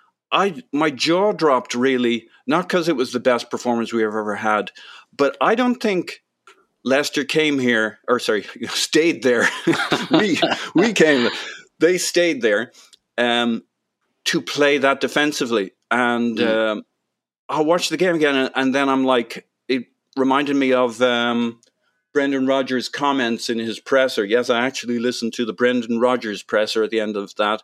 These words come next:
Speaker 1: and he was like, he was like, "That wasn't how we planned to play in the first half. I'm not
Speaker 2: Mm-hmm.
Speaker 1: entirely sure what happened. We were better in the second half." Well,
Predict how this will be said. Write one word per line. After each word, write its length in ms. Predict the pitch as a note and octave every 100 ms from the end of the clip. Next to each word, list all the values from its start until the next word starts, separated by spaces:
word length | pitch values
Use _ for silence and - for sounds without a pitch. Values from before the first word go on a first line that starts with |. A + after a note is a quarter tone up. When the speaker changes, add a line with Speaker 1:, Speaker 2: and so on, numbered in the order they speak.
| _
Speaker 1:
and 100 | A2+
he 80 | A2+
was 140 | A2
like, 140 | A#2 - - -
he 100 | D3
was 100 | C3
like, 260 | C3 B2 - _ _ _ _ G#2 A2
"That 240 | D#3 F3
wasn't 400 | F#3+ G3 G3 F3
how 180 | D#3 D3+
we 160 | C#3
planned 320 | B2+ C3+ C3+ B2
to 60 |
play 220 | - C3
in 100 | C3
the 80 | G#2
first 300 | - G#2+ F#2+
half. 340 | G#2+ G2 G#2+ - G#2
I'm 180 | G#2+
not 200 | G#2+ A#2
Speaker 2:
Mm-hmm. 100 | - A2
Speaker 1:
entirely 460 | G#2+ B2 A2+ A2 G#2+
sure 280 | - A2+ G#2+
what 200 | G#2+ G#2+
happened. 420 | G2+ F#2+ G#2 G#2
We 140 | A#2+
were 120 | B2+ B2
better 280 | A#2 A2+
in 120 | A2+ A2+
the 60 |
second 420 | G#2+ G#2+ G#2 G#2
half." 420 | G#2 G#2 G#2 - _ _ _ _
Well, 300 | C3 G2 E2